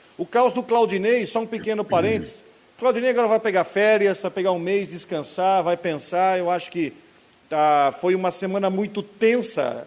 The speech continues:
essa do Avaí, eu acho que descansando se, se reflete.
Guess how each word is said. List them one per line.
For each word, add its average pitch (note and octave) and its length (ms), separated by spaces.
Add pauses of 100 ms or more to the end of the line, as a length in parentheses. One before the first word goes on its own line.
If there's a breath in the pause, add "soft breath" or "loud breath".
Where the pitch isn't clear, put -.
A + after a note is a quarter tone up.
essa C#3+ 300
do D#3+ 100
Avaí, E3 500 (320 loud breath)
eu F#3+ 120
acho G3 140
que F#3 60
descansando G3 600
se, F3+ 260
se F#3+ 180
reflete. F3+ 540